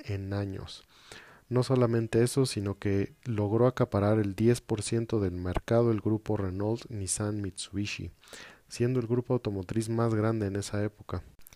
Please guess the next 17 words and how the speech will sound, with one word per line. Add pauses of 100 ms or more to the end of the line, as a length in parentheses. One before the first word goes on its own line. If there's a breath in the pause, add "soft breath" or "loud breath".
(140)
Sin
embargo,
después
de
cuarenta
años
al
servicio
de
la
industria,
todo
cambió
en
dos
mil
dieciocho.